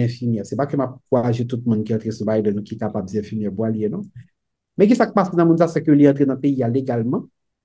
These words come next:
li la pou de zan, e nan de zan, men li gen tan gon stati pwofesyonèl akademik.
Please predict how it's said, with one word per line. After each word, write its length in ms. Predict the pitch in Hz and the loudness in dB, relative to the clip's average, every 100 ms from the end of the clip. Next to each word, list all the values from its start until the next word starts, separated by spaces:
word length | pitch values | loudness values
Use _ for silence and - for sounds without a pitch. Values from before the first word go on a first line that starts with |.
| _ 135 | _ 2
li 140 | 143 | 4
la 100 | 139 131 | 4 2
pou 100 | 151 | 4
de 120 | 135 | 4
zan, 240 | 123 160 190 | 4 0 0
e 80 | 143 | 0
nan 140 | 139 131 | 0 4
de 160 | 156 | 4
zan, 220 | 147 143 147 | 4 2 2
men 100 | 135 | 0
li 60 | 131 | -2
gen 140 | 131 | -4
tan 80 | 120 | -4
gon 100 | 120 | -4
stati 540 | - 120 - 160 165 - _ _ _ | -4 -4 -4 -6 -6 -12 _ _ _
pwofesyonèl 640 | - 151 139 135 139 160 135 | 2 4 2 4 4 6 4
akademik. 480 | 151 151 196 185 | 2 4 6 4